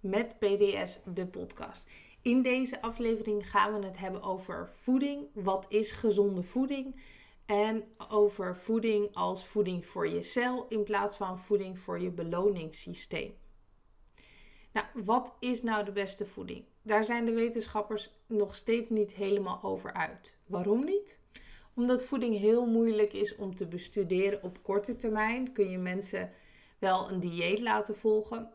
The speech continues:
Al is dan natuurlijk nog steeds de vraag, hoe goed volgen ze dit op? En moet je dan maaltijden kant en klaar gaan maken om zeker te weten dat ze die porties eten met die ingrediënten? Wat natuurlijk weer een ander effect heeft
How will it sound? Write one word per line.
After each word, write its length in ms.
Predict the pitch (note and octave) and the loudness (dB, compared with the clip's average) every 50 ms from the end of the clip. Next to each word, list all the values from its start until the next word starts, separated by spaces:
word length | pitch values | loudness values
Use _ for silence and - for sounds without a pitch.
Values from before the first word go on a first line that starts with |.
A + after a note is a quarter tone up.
| - _ | -18 _
Al 220 | - G3 G3 F#3+ G#3 | -4 -2 -2 0 2
is 180 | G#3+ G#3 F#3 | 2 2 2
dan 140 | - G3+ F#3+ | 2 -4 -4
natuurlijk 380 | F#3+ F#3+ F3+ G#3 G3 F#3+ F#3 G3 | -4 -8 -2 -2 -2 -2 -2 -6
nog 180 | F#3 F3+ F#3 | -8 -8 -10
steeds 360 | - - - G3+ A#3 A#3 - - | -6 2 6 6 6 6 4 -4
de 100 | G#3+ G3 | -4 -4
vraag, 500 | - - F3+ F3+ F3+ F3+ F3+ - - _ | -4 0 2 4 4 4 2 0 -10 _
hoe 260 | - - G#3+ G#3 G#3 G3+ | 0 8 8 8 8 6
goed 260 | - - F#3+ F3+ - | 2 -6 -6 -6 -8
volgen 400 | - - - - - - - - | -8 -4 -4 -4 -4 -4 -12 -10
ze 180 | - F#3+ E3 | -8 -8 -6
dit 240 | D#3+ E3+ E3 - - | -2 -4 -4 -4 -2
op? 340 | - G#3+ B3 D#4+ - - - - - _ _ _ - _ _ _ _ _ _ - _ - _ _ - | 0 0 2 0 -2 -8 -16 -20 -20 _ _ _ -20 _ _ _ _ _ _ -20 _ -20 _ _ -2
En 340 | A#3 A#3 B3+ C4 - - - - - | 0 2 2 2 0 -4 -10 -12 -4
moet 320 | A#3 G#3+ A3 C4 B3 B3+ | 2 4 4 4 4 2
je 80 | B3 G#3+ | 2 0
dan 180 | G3+ G3+ G3 | 2 2 2
maaltijden 640 | G3 F3+ F3 F#3 F#3+ F#3+ - F#3+ F3+ F3 E3+ F3 F3 | 6 6 6 6 6 4 0 0 0 0 -2 -4 -6
kant 280 | - F#3+ F3+ F3 E3+ - | -2 -2 -2 -2 -2 -6
en 140 | E3 E3 - | -10 -12 -8
klaar 380 | - G3+ F#3 G3 A#3+ B3 A#3+ | -2 4 6 6 6 6 4
gaan 240 | - - A#3 A3+ A3 | 2 0 -2 0 2
maken 680 | A3 G#3+ G#3+ G#3+ G#3+ G#3+ G#3+ - A3 G#3+ A3 A3 - - | 4 4 6 6 4 2 0 -2 -2 -2 -2 -4 -6 -8
om 300 | - F#3 F3 F3 F3+ F3+ | -8 -6 -4 -4 -2 -4
zeker 520 | F3 - F#3 F#3+ G#3+ A3 - A3+ G3+ F#3+ G3 | 0 2 6 6 6 6 6 2 0 0 0
te 120 | - G3+ | -4 -2
weten 420 | F3 F3 F3 F3 F3 - F#3 F3+ E3+ | -2 0 -2 -2 -2 -4 -4 -4 -4
dat 220 | F3+ F3 F3+ - | -4 -6 -6 -6
ze 140 | - F3+ E3+ | -6 -6 -2
die 160 | F#3 G3+ G#3 | 0 -2 -2
porties 560 | - - A3 G#3+ G#3+ G#3 - - A3 G3 G3 | 0 2 4 6 6 4 4 2 -2 -2 -2
eten 400 | - - F#3+ F#3 F3+ - F3+ F3+ | -2 -2 -2 -2 -2 -2 -4 -4
met 180 | F3+ F3+ F3 F3+ | -4 -6 -6 -6
die 180 | G3+ G3 - | -8 -8 -8
ingrediënten? 1000 | - G3+ F#3+ F3 - - - F3 E3+ E3+ F3+ F3+ F3+ F#3+ G3+ G#3 G#3 B3 B3+ B3+ B3+ - _ _ _ _ - - - - - _ | -8 -8 -8 -8 -10 -6 -6 -6 -4 -4 -4 -6 -4 -2 -4 -4 -4 -4 -6 -6 -8 -14 _ _ _ _ -20 -20 -20 -20 -16 _
Wat 140 | - A3 A3+ | 0 2 2
natuurlijk 440 | A#3+ B3 A#3+ A#3+ B3+ A#3+ A3+ A3+ G#3 | 4 2 0 0 0 0 0 2 4
weer 160 | G#3 G#3+ G#3+ | 4 4 4
een 180 | G#3+ G#3 - - | 2 -2 -2 0
ander 300 | G3+ A3+ C4+ C#4+ C4 - | 2 2 2 2 0 -2
effect 440 | - F#3 F3+ - G3 G3 F#3+ - - | -4 -6 -4 -4 -4 -4 -4 -6 -8
heeft 360 | F#3+ F3+ F#3 G#3 A3 - | -6 -2 -2 -2 -2 -4